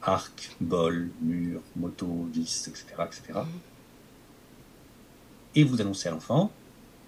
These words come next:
Speaker 1: Aujourd'hui, je vais penser à quelque chose. » Et vous écrivez le nom. Vous pouvez lui demander d'abord, euh, « Est-ce que tu sais à quoi je pense ? Je pense à un des objets. » Et puis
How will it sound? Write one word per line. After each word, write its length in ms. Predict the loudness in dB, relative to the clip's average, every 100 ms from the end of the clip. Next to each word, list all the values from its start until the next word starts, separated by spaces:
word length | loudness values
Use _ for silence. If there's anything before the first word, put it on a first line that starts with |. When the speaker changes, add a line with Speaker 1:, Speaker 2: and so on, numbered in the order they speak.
| -20 -20 -20 4
Speaker 1:
Aujourd'hui, 420 | 4 6 4 2 -2 -20 -20 -20 -20 -20 -20 -20 -20 -20 -20 -20 -20 -20 -10
je 100 | -6
vais 80 | -6
penser 400 | -2 -2 0 -4
à 40 |
quelque 260 | -4 -8 -12
chose. » 160 | -16 -18 -20 -20 -20 -20 -20 -20 -20 -20 -20 -16 -12
Et 60 |
vous 120 | -10 -10
écrivez 420 | -6 -4 -4 -6 -14 -20 -10
le 100 | -4
nom. 140 | -4 -6 -12
Vous 80 | -4
pouvez 140 | 2 4
lui 60 |
demander 200 | 6 8
d'abord, 260 | 8 6 2
euh, « 80 | -2 -6 -10
Est-ce 100 | -4
que 60 | -4
tu 100 | -2
sais 180 | 0 0
à 40 |
quoi 120 | 0
je 100 | -6
pense ? 360 | -10 -14 -16 -14 -8
Je 100 | -2
pense 200 | -2 -2
à 40 |
un 40 |
des 120 | -4 -4
objets. » 220 | -6 -10 -16 -20 -20 -20 -20 -20 -18 -12
Et 60 |
puis 120 | -12